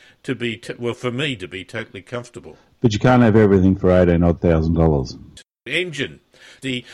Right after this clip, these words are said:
Speaker 1: top of the range G L X, they used to have one of those little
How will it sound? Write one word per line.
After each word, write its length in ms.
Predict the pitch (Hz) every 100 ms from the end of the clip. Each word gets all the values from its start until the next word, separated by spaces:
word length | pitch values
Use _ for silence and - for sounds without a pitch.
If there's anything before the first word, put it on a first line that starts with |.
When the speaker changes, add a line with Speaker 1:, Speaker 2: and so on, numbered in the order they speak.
| -
Speaker 1:
top 220 | - 214 214
of 60 |
the 80 | 208
range 640 | 139 131 123 117 113 -
G 260 | - 151 135
L 200 | 120 143
X, 480 | 143 - - - -
they 160 | 131
used 480 | 139 135 190 226 -
to 100 | 170
have 380 | - 85 92 -
one 180 | 135 143
of 100 | 139
those 280 | 139 135 135
little 400 | 135 135 131